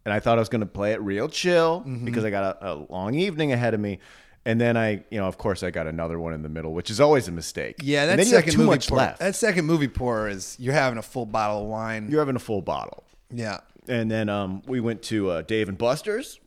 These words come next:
Speaker 2: I didn't go to any of this. I was with all of your friends doing a show.
Speaker 1: Yeah.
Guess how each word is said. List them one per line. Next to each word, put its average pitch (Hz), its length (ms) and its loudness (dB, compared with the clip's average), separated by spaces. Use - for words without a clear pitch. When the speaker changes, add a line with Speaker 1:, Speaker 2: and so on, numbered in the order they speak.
Speaker 2:
I 151 180 2
didn't 254 200 2
go 220 160 8
to 208 80 8
any 247 160 4
of 156 80 0
this. 110 160 -6
I 156 100 0
was 214 180 2
with 214 280 2
all 208 260 6
of 190 140 2
your 196 100 2
friends 180 460 0
doing 151 320 2
a 127 60 -4
show. 117 280 -6
Speaker 1:
Yeah. 156 160 0